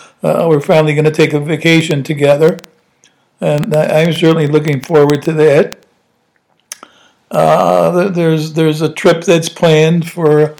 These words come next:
uh, for a few of us, and we're all looking forward to it.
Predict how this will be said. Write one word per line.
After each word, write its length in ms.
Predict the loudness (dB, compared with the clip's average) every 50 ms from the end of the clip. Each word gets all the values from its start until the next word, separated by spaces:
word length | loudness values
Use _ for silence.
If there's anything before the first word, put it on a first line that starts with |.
| -20 _ _ _ _ _ _ _
uh, 600 | -6 -4 -2 -2 -2 -2 -2 -2 -2 -2 -4 -6
for 360 | -8 -12 -12 -8 -4 -2 -2 -2
a 80 | -2
few 280 | -4 -2 2 2 4 4
of 120 | 2 2
us, 440 | 2 0 0 0 -2 -4 -8 -8 -8
and 280 | -6 -6 -4 -4 -2 0
we're 160 | 2 2 4
all 140 | 4 4 2
looking 300 | 0 -4 -4 -6 -8 -8
forward 480 | -6 -6 -4 -4 -4 -4 -6 -6 -8
to 160 | -10 -10 -10
it. 100 | -10 -10